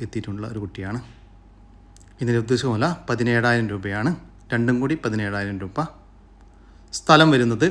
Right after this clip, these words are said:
വളാഞ്ചേരിക്കടുത്ത് എടയൂരാണ്. ഈ ആടിനും കുട്ടിക്കും ഡെലിവറി ചാർജിൽ all കേരള ഡെലിവറി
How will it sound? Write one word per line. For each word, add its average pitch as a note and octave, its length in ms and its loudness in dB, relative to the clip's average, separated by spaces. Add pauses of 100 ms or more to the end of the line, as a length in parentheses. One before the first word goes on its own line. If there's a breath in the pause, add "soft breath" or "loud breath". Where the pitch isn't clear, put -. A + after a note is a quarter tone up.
(140)
വളാഞ്ചേരിക്കടുത്ത് A#2+ 720 0 (120)
എടയൂരാണ്. A#2 500 2 (1700)
ഈ - 20 0 (120)
ആടിനും A2 300 0
കുട്ടിക്കും A#2+ 320 -6 (460)
ഡെലിവറി A#2 380 0
ചാർജിൽ G#2+ 420 -2 (260)
all G2+ 140 -6 (100)
കേരള G#2 240 -6 (720)
ഡെലിവറി A2 280 -4